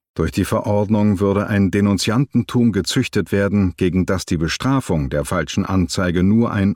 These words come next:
unvollkommenes Abwehrmittel bietet. Hubertus Knabe, Die Rückkehr des Denunziantentums, Welt,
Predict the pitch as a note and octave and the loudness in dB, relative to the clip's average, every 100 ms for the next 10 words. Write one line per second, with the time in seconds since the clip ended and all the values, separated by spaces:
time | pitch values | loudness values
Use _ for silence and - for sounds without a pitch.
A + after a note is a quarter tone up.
0 | - C3 D3+ - A#2 G#2 - A2+ G#2 G2+ | 0 0 0 0 -2 0 0 2 2 2
1 | F2 - G#2+ - F2 E2+ D#2 F2 - C2+ | -2 -4 -6 -4 -2 0 0 0 -2 -4
2 | - E2 - D2+ - - _ _ _ _ | -2 -4 -4 -8 -8 -20 _ _ _ _
3 | _ _ _ _ _ - F2 F2+ C#2+ C#2 | _ _ _ _ _ -6 -2 -2 -4 -6
4 | - D2+ C2+ D#2+ D#2+ - - _ - D2+ | -4 -4 -4 -6 -6 -10 -20 _ -4 -4
5 | D#2+ - - C#2+ D#2 - F2 D#2 - D#2+ | -4 -6 -6 -4 -6 -4 -2 -2 -2 -4
6 | - C#2+ - C#2 G#1+ - - _ - E2 | -4 -8 -6 -6 -6 -8 -14 _ -6 -2
7 | D#2 D2 - | -2 -4 -10